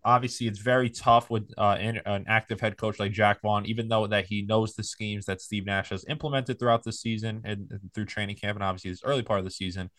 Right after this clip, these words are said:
they can still stay afloat. But what direction do the Nets go with, with the head coach, right?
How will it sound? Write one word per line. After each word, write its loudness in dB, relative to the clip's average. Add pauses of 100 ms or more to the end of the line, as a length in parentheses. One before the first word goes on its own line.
(400)
they 2
can -2
still 2
stay 2
afloat. 4 (500)
But 10 (120)
what 6
direction 6
do 4
the 8
Nets 0
go 6
with, 2
with -6
the -8
head 2
coach, 2
right? 4